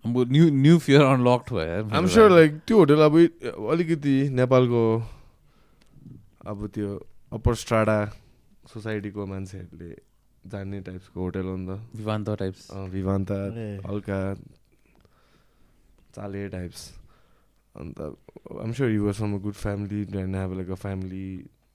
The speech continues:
Speaker 2: gathering or some stuff like that। And he just was like, "Oh shit, the heated swimming pool, like, you know, let's, let's, let's get down" types। Damn, that was
Speaker 1: That's sad, man, अम्बो।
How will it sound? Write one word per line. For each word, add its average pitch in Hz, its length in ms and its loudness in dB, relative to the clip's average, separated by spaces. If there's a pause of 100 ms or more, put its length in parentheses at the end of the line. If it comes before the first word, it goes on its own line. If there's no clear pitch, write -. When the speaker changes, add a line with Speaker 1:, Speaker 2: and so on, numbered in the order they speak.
(120)
Speaker 2:
gathering 92 260 -2
or 92 420 -6
some 92 200 -10
stuff - 280 -14
like 85 280 -12
that। 104 180 -8 (1400)
And 98 580 -6
he 90 200 -12
just 95 40 -6
was 95 120 -10
like, 92 140 -8
"Oh 101 240 -6
shit, 110 220 -12
the 107 80 -12
heated 107 460 -12
swimming 127 60 -20
pool, 123 400 -16
like, 120 440 -20
you - 80 -20
know, 123 280 -18 (300)
let's, - 300 -20
let's, - 280 -20
let's 98 220 -14
get 101 280 -14
down" 95 300 -10
types। 85 240 -14 (1400)
Damn, 90 260 -8
that 92 340 -20
was 90 180 -18 (600)
Speaker 1:
That's 98 220 -14
sad, 101 160 -10
man, 95 120 -12
अम्बो। 101 500 -16